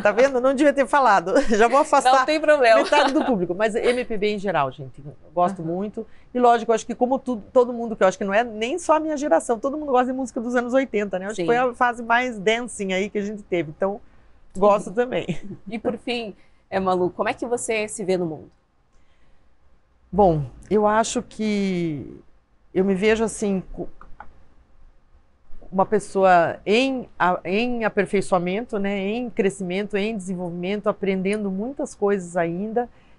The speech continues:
Speaker 1: É, eu espero que eu tenha ficado melhor ao longo dos anos e que eu ainda fique melhor ainda nos próximos anos. Eu me vejo assim, com, em,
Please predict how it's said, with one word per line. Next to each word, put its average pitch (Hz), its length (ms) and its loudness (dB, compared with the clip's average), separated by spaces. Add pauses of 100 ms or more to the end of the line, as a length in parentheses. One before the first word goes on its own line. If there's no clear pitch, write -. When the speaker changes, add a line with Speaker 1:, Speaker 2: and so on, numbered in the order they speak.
(120)
Speaker 1:
É, 170 140 2
eu - 20 0
espero 240 340 2
que 254 60 -4
eu 240 60 2
tenha 220 200 -4
ficado 196 380 -4
melhor 185 420 0
ao 185 140 -2
longo 180 240 -4
dos 165 240 -6
anos 202 240 -2
e 208 60 -4
que - 100 0
eu 233 60 8
ainda 226 320 2
fique 240 320 -8
melhor 214 480 2
ainda 214 260 -6
nos 226 220 -12
próximos 226 520 0
anos. 180 240 4
Eu 180 100 0
me 196 120 -4
vejo 208 300 0
assim, 170 400 -6
com, 196 320 -8
em, 202 160 -8